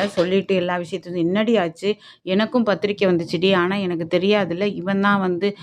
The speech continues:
பிரவுன் மணி வந்து அந்த பொண்ணோட மாமா, அதெல்லாம் எனக்கு தெரியாதுடி. அவன் வந்து உங்க மாமனாருக்கு வந்து சொ-, ம், ஃப்ரெண்டு அது இதுன்னு எதுவுமே எனக்கு தெரியாதுடி. இந்த கதையெல்லாம் தெரிஞ்சிருந்தா நான் உனக்கு முன்கூட்டியே சொல்லியிருப்பேன்." "ஆமா, ஆமா, நீ சொல்லியிருப்ப, என்னைய மாட்டி விடுறதுக்கு இருக்கிற நீ,"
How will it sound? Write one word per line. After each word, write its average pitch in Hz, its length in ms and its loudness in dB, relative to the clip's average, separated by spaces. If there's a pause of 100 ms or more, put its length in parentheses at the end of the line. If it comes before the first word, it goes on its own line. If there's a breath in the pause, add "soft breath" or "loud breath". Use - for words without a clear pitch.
(200 loud breath)
பிரவுன் 196 340 2
மணி 185 220 2
வந்து 170 360 0
அந்த 180 240 -2
பொண்ணோட 180 520 2
மாமா, 180 440 -2
அதெல்லாம் 175 360 -2
எனக்கு 170 280 2
தெரியாதுடி. 175 560 0 (100)
அவன் 190 280 2
வந்து 190 300 2 (400 loud breath)
உங்க 202 300 4
மாமனாருக்கு 202 680 -2
வந்து 185 260 2
சொ-, 175 240 2
ம், 170 140 2 (240)
ஃப்ரெண்டு 185 420 0
அது 185 240 0
இதுன்னு 190 280 -6
எதுவுமே 185 380 0
எனக்கு 170 260 -2
தெரியாதுடி. 175 540 -2
இந்த 170 180 0
கதையெல்லாம் 175 500 0
தெரிஞ்சிருந்தா 185 540 0 (380 loud breath)
நான் 165 160 4
உனக்கு 170 260 2
முன்கூட்டியே 202 600 -2
சொல்லியிருப்பேன்." 180 600 -2
"ஆமா, 196 260 2
ஆமா, 196 220 0
நீ 175 160 -2
சொல்லியிருப்ப, 185 460 -4 (460 soft breath)
என்னைய 165 300 4
மாட்டி 185 320 -2
விடுறதுக்கு 180 400 -2
இருக்கிற 170 300 -4
நீ," 165 120 4